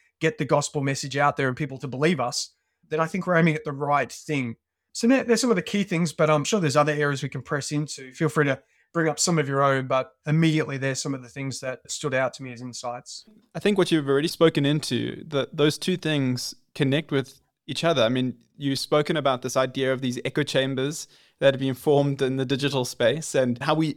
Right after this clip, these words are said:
Speaker 2: we tend, what, the more we get into those echo chambers, the more we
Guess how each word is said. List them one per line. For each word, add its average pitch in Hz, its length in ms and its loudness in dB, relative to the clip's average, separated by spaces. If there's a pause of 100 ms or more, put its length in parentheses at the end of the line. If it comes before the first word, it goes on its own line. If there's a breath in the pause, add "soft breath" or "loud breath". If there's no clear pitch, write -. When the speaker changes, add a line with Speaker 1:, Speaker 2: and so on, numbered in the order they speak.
(140)
Speaker 2:
we 165 100 -2
tend, 170 360 0
what, 139 220 0
the 156 100 -4
more 160 240 6
we 160 100 4
get 147 220 0
into 156 400 -2
those 131 200 -2
echo 135 240 2
chambers, 117 720 -4 (400)
the 151 100 0
more 143 180 6
we 151 320 6